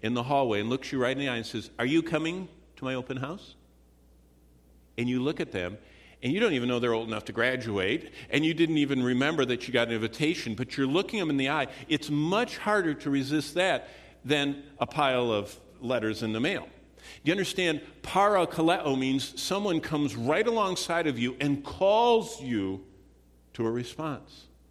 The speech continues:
That's verse one. Paul says, "I, I'm coming to you and beseeching you to completely commit to what God has offered us because of what he's done for us." Well, the more we comprehend God's amazing work,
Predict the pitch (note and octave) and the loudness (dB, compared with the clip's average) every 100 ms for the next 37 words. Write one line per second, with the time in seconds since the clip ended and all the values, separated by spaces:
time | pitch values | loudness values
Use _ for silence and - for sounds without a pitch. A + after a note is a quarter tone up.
0 | _ _ _ - G2+ - F#2+ G2 - C3+ | _ _ _ -8 -8 -6 -8 -8 -8 -10
1 | C#3 - - A2 G#2+ - F#2+ E2+ - - | -10 -14 -8 -6 -4 -6 -6 -8 -18 -20
2 | _ _ G2 G2 - - G#2+ - - D#3 | _ _ -10 -10 -10 -6 -6 -6 -6 -6
3 | E3+ E3 C#3 G2+ G2+ A2+ G2+ - - - | -6 -6 -6 -6 -6 -6 -8 -10 -20 -20
4 | - C3 - - G#3 G3 - F3+ D3 A#2+ | -4 -2 -2 -4 -6 -6 -4 0 2 2
5 | F#2+ - - - - - - - - E3+ | 0 -2 -18 -20 -20 -20 -20 -20 -2 2
6 | D#3+ E3+ - E3 A3 F#3 D#3 D3 E3 E3+ | 2 0 2 4 4 4 0 2 0 2
7 | F#3+ - - - - - - - - - | 2 -2 -12 -20 -20 -20 -20 -20 -20 -2
8 | D3+ D3+ C#3+ C#3 D#3+ D#3+ A#2 B2 C3+ B2 | 2 4 2 2 4 4 4 2 0 2
9 | A#2 - - - - D#3 D3+ - F#3 B2+ | 0 -4 -14 -20 0 4 4 4 2 4
10 | G#2+ - D3+ C3 C3+ C3 A#2 G2 C#3 F3 | 2 -2 -2 0 2 0 0 0 0 0
11 | E3 A2+ F2+ - - - - _ - _ | -2 -2 -2 -6 -14 -18 -20 _ -20 _
12 | _ _ _ _ - - G2+ A#2 A#2 A#2+ | _ _ _ _ -20 -16 -4 -2 0 0
13 | C#3+ D#3 C3 B2+ C#3 C3+ C3+ C#3+ B2 G2+ | 0 0 -2 -4 -6 -8 -6 -6 -6 -6
14 | G2 G2+ G2 G2+ G2+ G#2 A#2+ G2+ F#2 F#2 | -6 -6 -6 -8 -8 -6 -8 -6 -8 -10